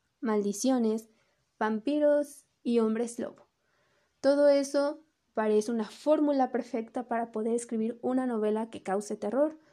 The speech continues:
o mínimo crear personajes icónicos que sean recordados. <laughs> Deben de sentirse muy afortunados, ¿ah? Porque este proyecto muy pocos lo conocen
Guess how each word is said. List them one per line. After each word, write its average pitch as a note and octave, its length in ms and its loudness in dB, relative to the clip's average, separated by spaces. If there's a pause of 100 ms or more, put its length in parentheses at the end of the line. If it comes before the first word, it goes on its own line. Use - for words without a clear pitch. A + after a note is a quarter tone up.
(500)
o B3 120 -2
mínimo D4 560 2
crear A3+ 340 -2
personajes A3+ 640 -4
icónicos C4+ 720 0
que A3+ 100 -6
sean A3 300 -4
recordados. G#3+ 800 -6 (180)
<laughs> - 480 -2 (1300)
Deben D4 280 4
de D#4+ 100 2
sentirse A#3 460 -4
muy A#3+ 180 -2
afortunados, A3 800 -4
¿ah? B3 200 -6 (680)
Porque G#3 760 -4 (600)
este B3+ 200 -2
proyecto D4 760 0
muy A#3 160 -4
pocos A#3+ 400 -6
lo A3+ 120 -6
conocen G#3+ 420 -8